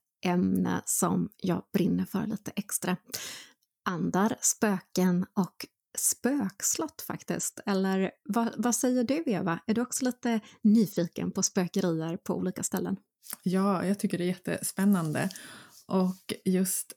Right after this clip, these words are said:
Speaker 2: Mörby slottsruin ligger mig väldigt varmt om hjärtat, för det är mitt, eh, mitt, eh, hem-, hemslott, <laughs> tänkte jag säga. <laughs> Mina hemtrakter. Eh, där var jag väldigt mycket som barn och, eh,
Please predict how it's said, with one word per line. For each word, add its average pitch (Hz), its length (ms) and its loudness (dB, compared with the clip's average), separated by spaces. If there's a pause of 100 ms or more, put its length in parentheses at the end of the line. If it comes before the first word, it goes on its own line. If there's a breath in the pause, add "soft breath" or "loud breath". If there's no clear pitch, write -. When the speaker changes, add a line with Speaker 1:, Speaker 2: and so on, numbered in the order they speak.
(120)
Speaker 2:
Mörby 190 720 2
slottsruin 185 760 -2
ligger 190 360 0
mig 208 260 4
väldigt 190 320 0
varmt 185 260 0
om 175 120 2
hjärtat, 240 460 -2
för 208 100 0
det 165 280 -2
är 214 360 0
mitt, 180 400 0
eh, 160 120 -2 (560 loud breath)
mitt, - 380 0
eh, 185 240 -2
hem-, 240 320 4
hemslott, 226 760 0
<laughs> - 20 -14
tänkte 262 260 0
jag 294 140 4
säga. 269 300 0 (680)
<laughs> 359 720 0
Mina 302 300 4
hemtrakter. 285 880 2 (840 loud breath)
Eh, 262 340 2 (140)
där 254 260 0
var 262 160 0
jag 208 320 0
väldigt 220 500 0
mycket 214 320 -2
som 185 300 0
barn 190 440 0
och, - 420 -4
eh, - 240 0